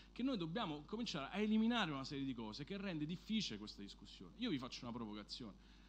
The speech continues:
Ma se avesse vinto, se avesse vinto la Clinton, ma staremmo discutendo delle fake news, della post-verità e della disinformazione? Siamo un po' onesti con noi stessi.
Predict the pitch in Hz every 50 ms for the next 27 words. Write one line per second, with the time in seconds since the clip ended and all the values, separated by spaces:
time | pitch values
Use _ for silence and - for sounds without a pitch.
0 | - - 190 185 262 269 269 247 - - 240 240 240 214 - - 220 160 165 -
1 | 202 226 240 - - 240 233 208 - 208 185 151 123 120 104 92 - 104 127 160
2 | 160 - 240 233 233 233 226 - - 254 240 240 170 120 117 117 123 135 135 -
3 | 151 139 - - 156 147 143 143 131 143 139 156 151 147 147 151 143 - - 139
4 | 151 151 156 139 160 156 156 156 147 156 156 156 139 139 156 147 - 160 156 151
5 | 156 147 - - - 135 110 90 - - - - - - - - - - - 254
6 | 247 226 269 269 - - 131 135 151 143 131 - - - 107 110 107 107 107 107
7 | - - - 101 95 - - -